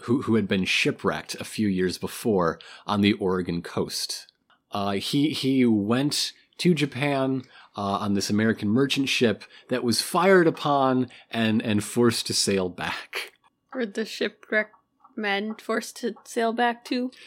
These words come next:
Speaker 1: Yeah, they did not get to go home.
Speaker 2: They didn't get to go home?
Speaker 1: No.
Speaker 2: Oh.
Speaker 1: Uh, in eighteen forty-six, com-,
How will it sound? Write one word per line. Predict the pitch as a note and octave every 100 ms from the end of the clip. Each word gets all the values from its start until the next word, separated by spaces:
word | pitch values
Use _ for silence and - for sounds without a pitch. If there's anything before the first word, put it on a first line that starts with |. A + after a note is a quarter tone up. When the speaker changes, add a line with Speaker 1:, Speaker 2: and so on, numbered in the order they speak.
| -
Speaker 1:
Yeah, | D#3 D#3 A#2+
they | C3+
did | C#3+
not | D#3 D3+ C#3+
get | C3
to | C3+
go | C3 A#2
home. | G#2 E2 -
Speaker 2:
They | B3
didn't | B3 B3+
get | B3
to | A#3+
go | A#3+ A#3+
home? | B3 B3 B3
Speaker 1:
No. | C#3+ A#2 F#2 D2+ - - _
Speaker 2:
Oh. | A3+ G3 F3+ A3+ - _ _ -
Speaker 1:
Uh, | C3 C#3+ -
in | F3 F3+
eighteen | A3 G3 G3+ F#3
forty-six, | F#3 E3 D3+ - E3 -
com-, | - C#3